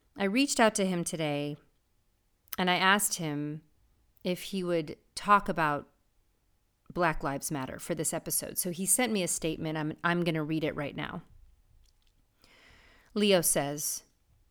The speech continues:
"What speaks to me most about Black Lives Matter right now is that it's a movement, not a moment. A silver lining of this coronavirus is that we are all out of our normal routine and structure, and therefore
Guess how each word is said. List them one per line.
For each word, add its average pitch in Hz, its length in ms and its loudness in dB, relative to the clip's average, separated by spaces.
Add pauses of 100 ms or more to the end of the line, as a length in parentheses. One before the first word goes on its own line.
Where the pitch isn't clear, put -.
(680)
"What 214 200 4
speaks - 440 2
to 277 140 2
me 240 220 6
most 190 760 0
about 190 420 4 (760)
Black 175 400 4
Lives 156 420 0
Matter 151 400 0
right 156 280 -2
now 156 400 -2
is 196 160 -2
that 175 200 -4
it's 196 200 -2
a 196 40 2
movement, 185 640 0
not 202 420 2
a 202 80 -2
moment. 175 560 -4 (1500)
A 208 60 0
silver 262 400 6
lining 202 320 4
of 170 100 -2
this 160 140 -4
coronavirus 180 880 -2
is 180 200 -2
that 185 160 -4
we 190 120 -4
are 196 200 -2
all 226 280 4
out 208 200 0
of 202 100 0
our 180 120 -2
normal 175 400 -2
routine 165 580 -6
and 175 200 -4
structure, 190 540 -2
and 165 220 -4
therefore 170 580 0